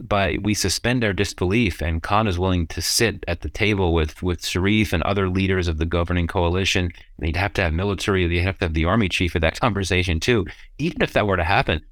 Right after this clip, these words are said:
I find it hard to believe that either side would be willing to make concessions or compromises given the current climate. And I think it, it's also notable that right after we heard Khan and Sharif talking about their willingness to do dialogue, very soon after that,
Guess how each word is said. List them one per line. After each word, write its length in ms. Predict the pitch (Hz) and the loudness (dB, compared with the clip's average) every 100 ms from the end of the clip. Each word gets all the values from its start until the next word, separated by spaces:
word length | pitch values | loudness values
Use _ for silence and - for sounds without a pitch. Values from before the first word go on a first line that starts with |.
| - - | -6 -2
I 80 | |
find 220 | 110 160 175 | 0 2 2
it 80 | |
hard 240 | - 123 123 | 2 0 2
to 100 | 98 | 0
believe 420 | 87 90 120 95 | 2 4 2 2
that 160 | 87 82 | 2 0
either 280 | 107 139 107 | 0 2 2
side 440 | - 101 113 101 | 2 4 4 4
would 100 | 87 | 0
be 120 | 82 | 0
willing 360 | 80 98 107 87 | 0 0 0 -2
to 120 | - | -2
make 320 | 82 87 101 - | 0 0 0 -2
concessions 840 | 87 - 95 95 98 85 76 - - - - - | -4 0 2 2 0 -2 -4 -8 -18 -20 -10 -2
or 140 | 85 | -2
compromises 880 | - 101 107 107 85 69 69 58 69 - | 0 0 2 2 2 2 2 -2 -6 -2
given 280 | 107 117 95 | 0 2 0
the 80 | 82 | -2
current 340 | - 90 71 | 0 -2 -2
climate. 440 | - 110 101 65 - | 0 2 2 -2 0
And 100 | 120 | -2
I 60 | |
think 220 | 120 151 135 | 0 0 0
it, 80 | - | 0
it's 140 | 120 | 0
also 280 | 120 131 113 | 2 2 0
notable 440 | 92 92 87 85 82 | 2 2 2 0 0
that 160 | 82 - - - - | 0 -4 -18 -20 -6
right 300 | 87 117 127 | 0 2 4
after 420 | 113 120 - 104 | 4 2 0 0
we 180 | 92 82 | 2 0
heard 520 | 78 - 113 101 80 | 0 2 4 2 0
Khan 500 | - 92 85 78 71 - | -2 0 2 0 -2 -2
and 200 | 85 82 | -2 -2
Sharif 460 | - 87 95 87 - | -2 0 2 2 0
talking 360 | 98 95 104 | 0 0 0
about 240 | 85 78 78 | 2 2 2
their 140 | 82 | 0
willingness 440 | 85 92 92 82 - | 0 0 0 0 -2
to 100 | 85 | -4
do 120 | 82 | 0
dialogue, 500 | 87 107 101 78 78 - - - | 2 4 4 2 0 -8 -20 -6
very 300 | 85 127 135 | 0 2 2
soon 260 | - 123 104 | 2 0 2
after 380 | 90 107 101 | 0 0 0
that, 260 | 85 76 | 2 2